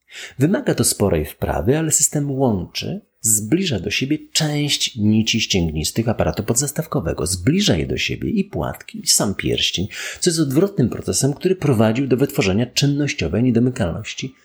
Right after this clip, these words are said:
trójdzielnej. Przed zabiegiem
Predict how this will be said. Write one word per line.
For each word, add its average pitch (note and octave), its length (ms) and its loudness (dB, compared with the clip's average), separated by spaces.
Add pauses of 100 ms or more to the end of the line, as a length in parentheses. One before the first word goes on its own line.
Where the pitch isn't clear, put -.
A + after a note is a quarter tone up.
(240)
trójdzielnej. C#3+ 920 -2 (1040)
Przed - 340 0
zabiegiem E2 640 -2